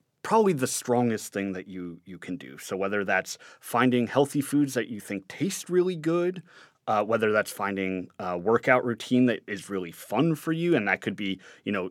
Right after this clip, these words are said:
one way to do that is to, you know, maybe try a group sport, which is, you know, allows you to also be around your friends and, and in, in community with other people. Doing that is probably the best way to sort of cultivate this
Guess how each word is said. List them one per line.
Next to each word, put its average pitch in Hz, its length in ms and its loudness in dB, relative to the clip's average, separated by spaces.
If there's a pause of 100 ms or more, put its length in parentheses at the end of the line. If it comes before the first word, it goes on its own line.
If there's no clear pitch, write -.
one 98 320 -6
way 90 140 -2
to 87 80 -12
do 92 200 -8
that 92 180 0
is 92 180 -8
to, 98 200 -2
you 95 140 -4
know, 85 120 -6
maybe 90 360 -8 (260)
try 98 300 4
a 107 240 4
group 131 300 6
sport, 170 520 0
which 104 260 -2
is, 95 300 -4
you 123 100 2
know, 90 200 -2 (300)
allows 101 460 4
you 101 80 -6
to 104 100 -8
also 92 260 -6
be 92 180 -6
around 87 320 -6
your 117 100 -2
friends 127 580 8
and, 95 260 -6
and 90 360 -10
in, 92 320 -8
in 98 160 -6
community 147 540 4
with 107 180 0
other 98 220 -2
people. 95 500 -10 (540)
Doing 202 400 6
that 151 340 2 (200)
is 117 180 2
probably 139 540 4
the 110 160 -2
best - 380 -4
way 98 200 0
to - 180 -10
sort 92 260 -8
of - 160 -18
cultivate 120 840 2
this 98 560 -4